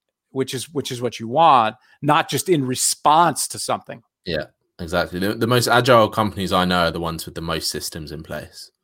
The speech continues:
Speaker 1: There you go. And, uh, and that, that it's, uh, those are two of my, um, that, that last point about structure and agility, those are two of my guiding principles that we've been using to help clients manage through the crisis.
Speaker 2: Mm.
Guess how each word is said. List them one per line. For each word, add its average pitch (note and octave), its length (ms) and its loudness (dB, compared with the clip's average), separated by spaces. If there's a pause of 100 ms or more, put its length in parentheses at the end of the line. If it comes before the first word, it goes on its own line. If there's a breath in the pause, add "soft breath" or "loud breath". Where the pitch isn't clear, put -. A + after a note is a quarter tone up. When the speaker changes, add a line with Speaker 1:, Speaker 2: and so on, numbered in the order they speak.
(320)
Speaker 1:
There B2+ 140 -2
you C3 80 -2
go. D3+ 300 2 (640 soft breath)
And, C3 340 -4
uh, B2 560 4
and D3+ 120 -2
that, E3+ 260 0
that E3+ 180 2 (140)
it's, E3 340 -2
uh, C#3 180 4 (120)
those E3+ 200 4
are E3 60 0
two G3+ 300 2
of C#3 160 -2
my, D3+ 160 -4
um, C3 400 0
that, C#3+ 200 2 (140)
that C#3+ 160 2
last D#3+ 260 4
point D3+ 280 -2
about A#2+ 280 0
structure - 380 -2
and B2 80 -6
agility, C#3 400 0
those C3+ 160 -4
are C3+ 60 -6
two E3+ 280 -4
of C#3 120 -6
my C3 120 0
guiding C3 380 0
principles B2+ 640 -6
that C#3+ 160 -6
we've C#3 180 -6
been C3 160 -8
using C#3+ 460 -4
to A#2 60 0
help C3 260 2
clients C3 400 0
manage B2 380 0
through F#3+ 160 2
the F#3 80 0
crisis. - 600 -2 (300 loud breath)
Speaker 2:
Mm. - 180 -12